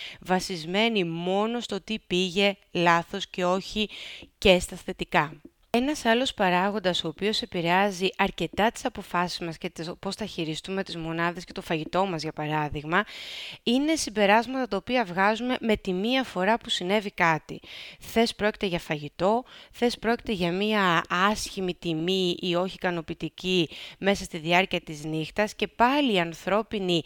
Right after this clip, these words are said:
αντίδραση είναι να πάω να αλλάξω. Με την πρώτη φορά που είδα κάτι,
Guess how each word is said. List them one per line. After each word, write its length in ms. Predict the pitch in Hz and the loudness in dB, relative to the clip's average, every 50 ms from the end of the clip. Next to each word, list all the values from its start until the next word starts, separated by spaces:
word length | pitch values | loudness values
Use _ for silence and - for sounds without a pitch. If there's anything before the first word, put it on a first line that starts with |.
| - - - - - - | -4 -10 -16 -16 -4 2
αντίδραση 720 | - 170 160 143 - 180 165 160 160 165 175 185 - - - | 2 2 2 2 2 2 2 2 2 2 0 0 -2 -4 -4
είναι 180 | - 233 240 247 | -2 0 0 0
να 120 | 233 202 | 0 0
πάω 200 | - - 220 233 | 4 4 4 4
να 120 | 240 226 196 | 4 2 2
αλλάξω. 480 | 190 190 190 185 175 - - - 156 | 4 4 4 4 2 0 -4 -10 -10
Με 100 | 151 156 | -10 -8
την 120 | 147 - 151 | -8 -8 -4
πρώτη 320 | 165 185 208 226 - 233 | 0 2 2 2 0 -4
φορά 340 | - - 175 170 180 185 180 | -6 -4 0 0 2 0 0
που 120 | - - | 0 -2
είδα 280 | 175 185 185 160 151 143 - | -2 0 0 -2 -4 -6 -4
κάτι, 440 | - 160 156 160 160 - 247 254 | 0 2 2 2 2 0 -2 -2